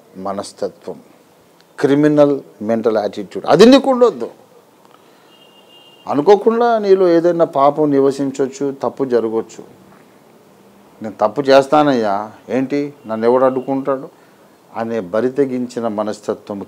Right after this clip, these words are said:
క్రిమినల్ మైండ్ నీకు ఉండకూడదు అని చెబుతూ నెక్స్ట్ వచనంలో అంటాడు, "దేవుని యందు భయభక్తులు గలవాడు వీటన్నిటిని కొనసాగించును."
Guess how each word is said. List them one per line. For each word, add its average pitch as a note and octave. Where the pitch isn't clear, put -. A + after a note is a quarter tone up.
క్రిమినల్ D3
మైండ్ G#2
నీకు F#2+
ఉండకూడదు F2
అని C3+
చెబుతూ C3+
నెక్స్ట్ D3+
వచనంలో A2
అంటాడు, G2+
"దేవుని C#3+
యందు C3
భయభక్తులు A2+
గలవాడు G#2+
వీటన్నిటిని G#2+
కొనసాగించును." F#2